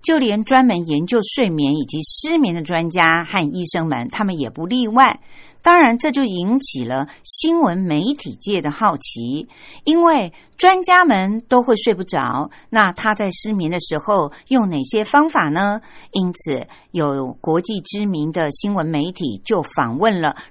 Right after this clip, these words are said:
专科的医生们，请他们分享自己睡不着的时候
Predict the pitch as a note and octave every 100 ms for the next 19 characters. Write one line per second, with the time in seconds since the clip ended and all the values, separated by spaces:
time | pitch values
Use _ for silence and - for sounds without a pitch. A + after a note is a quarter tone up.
0 | - B3 A3 A3 - G#3+ F#3 E3 A#3 -
1 | A#3+ G#3+ C#3+ D3+ - - - - - D3
2 | C#3+ F#3+ F3 - C#4 C#4 C#4 B2 - -
3 | - - G#4+ C4+ D3 C#3+ B3 G3 F#3+ E3
4 | E3 F#3 D#3+ D#3 G#3 D3